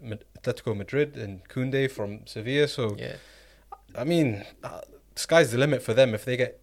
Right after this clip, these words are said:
Speaker 1: more, uh, options in as well. Depth. You know, I, I'm, I'm starting to think Ali's shout for them winning the league is a, is a smart one.
Speaker 2: Yeah, I mean, in terms of the way Lukaku fitted in like a glove straight into that, and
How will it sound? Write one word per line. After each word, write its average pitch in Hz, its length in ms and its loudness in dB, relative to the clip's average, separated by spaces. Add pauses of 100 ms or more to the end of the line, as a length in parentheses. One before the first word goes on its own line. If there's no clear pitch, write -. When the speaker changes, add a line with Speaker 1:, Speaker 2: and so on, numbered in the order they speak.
(200)
Speaker 1:
more, 120 500 -2
uh, 104 360 -8 (200)
options 123 380 -2
in 131 160 -2
as 107 120 -4
well. 127 240 4 (800)
Depth. - 440 -4 (200)
You 113 120 -12
know, 110 60 -8
I, 123 260 -4
I'm, 117 100 -10 (300)
I'm 123 120 -12
starting 151 280 2
to - 40 -14
think 139 180 -4
Ali's 135 220 0
shout 139 220 2
for - 120 -6
them 127 180 0
winning 123 240 -4
the 117 100 -6
league 131 200 -2
is 110 180 -4
a, 110 380 -2 (440)
is 107 120 -10
a 107 80 -6
smart - 240 2
one. 120 120 -2 (600)
Speaker 2:
Yeah, 156 260 8
I 160 40 6
mean, 135 420 0
in 165 260 -2
terms 170 300 6
of 123 280 -6
the 143 320 -2
way 156 140 6
Lukaku 143 460 6
fitted 143 200 0
in 139 120 2
like 123 160 2
a 123 40 -2
glove 127 280 4
straight 135 300 -2
into 127 200 -2
that, 127 180 4
and 120 240 -6